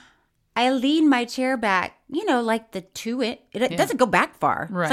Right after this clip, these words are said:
Speaker 2: Right.
Speaker 1: two inches. It's like,
Speaker 2: Yeah.
Speaker 1: boop. And, and I feel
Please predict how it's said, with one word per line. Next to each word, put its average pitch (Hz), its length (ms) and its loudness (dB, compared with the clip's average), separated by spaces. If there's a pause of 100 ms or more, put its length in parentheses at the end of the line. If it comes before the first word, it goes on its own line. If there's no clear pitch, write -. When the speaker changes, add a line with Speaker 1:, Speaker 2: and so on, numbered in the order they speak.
Speaker 2:
Right. - 60 -10
Speaker 1:
two 359 180 -2
inches. 349 360 0
It's 180 100 -8
like, 208 120 -4
Speaker 2:
Yeah. - 320 -4
Speaker 1:
boop. 539 360 2 (480)
And, 277 340 -2 (420)
and 247 120 0
I 254 120 4
feel 269 580 0